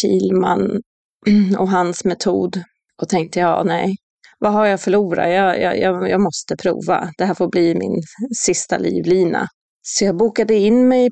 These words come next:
på ett besök och hade inga större förhoppningar om att det skulle hjälpa mig faktiskt. Men när jag väl kom dit och gjorde en behandling, kroppen fick bestämma vad,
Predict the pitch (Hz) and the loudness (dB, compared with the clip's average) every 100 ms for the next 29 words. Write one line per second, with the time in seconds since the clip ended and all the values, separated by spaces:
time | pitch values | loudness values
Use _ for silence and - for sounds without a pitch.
0 | - 226 220 - - 185 214 208 202 - | 2 0 0 -4 -6 -2 -2 0 -2 -2
1 | - 165 - - - - - - - - | -4 -6 -6 -4 -4 -6 -14 -20 -20 -20
2 | - - - 170 160 160 156 160 156 - | -20 -16 -8 -6 -2 -2 0 -2 -6 -16
3 | - - 170 160 202 185 - 226 240 214 | -16 -4 -2 -2 -2 -4 -2 0 0 0
4 | 208 175 170 - 196 196 - - - - | -2 -6 -8 -14 -10 -6 -6 -6 -6 -6
5 | - - 160 _ _ _ _ - - 156 | -4 -6 -8 _ _ _ _ -20 -8 -6
6 | - - - - - - - - - 165 | -4 -6 -6 -6 -8 -8 -10 -12 -6 -2
7 | 156 156 - 220 190 - - - - - | -2 -2 -2 -2 -2 -6 -10 -10 -10 -10
8 | - - _ _ _ - 196 196 196 202 | -14 -20 _ _ _ -2 2 2 2 2
9 | 190 220 262 - - 269 277 226 170 165 | 2 2 0 -4 0 2 4 2 2 0
10 | 180 185 202 175 220 269 247 180 170 - | 0 2 0 0 0 0 0 0 0 -2
11 | - - - - - _ _ _ _ - | -4 -4 -6 -8 -12 _ _ _ _ -10
12 | - 202 - _ 330 254 202 - 170 156 | -6 -6 -8 _ -2 0 -2 -2 -6 -4
13 | - - - - 175 196 - 170 170 156 | -4 -4 -2 -2 -2 -4 -6 -2 0 0
14 | - - 165 | -2 -6 -8